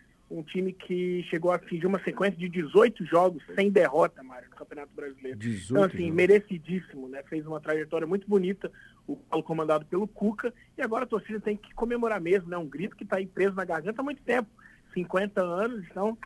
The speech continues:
Speaker 1: tem que ter festa do Atlético Mineiro mesmo.
Speaker 2: Tem muitos torcedores do Atlético aqui no Espírito Santo, tem? Muita gente torce pelo Galo,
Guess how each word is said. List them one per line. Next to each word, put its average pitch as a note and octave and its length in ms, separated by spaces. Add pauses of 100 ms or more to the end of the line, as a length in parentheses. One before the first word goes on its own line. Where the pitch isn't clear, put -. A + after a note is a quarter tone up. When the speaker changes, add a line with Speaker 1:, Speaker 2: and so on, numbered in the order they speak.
(200)
Speaker 1:
tem F#3+ 100
que G3 100
ter G3 140
festa F3+ 300
do F#3 80
Atlético F3 400
Mineiro F3 260
mesmo. B2+ 220 (320)
Speaker 2:
Tem F#3+ 100
muitos D4+ 540
torcedores F3+ 400
do G3 80
Atlético D#3 340
aqui F3 120
no F#3 80
Espírito G#3+ 320
Santo, F#3 280
tem? G#3 180
Muita - 300
gente D#3+ 200
torce D#3+ 200
pelo D3+ 220
Galo, D3 440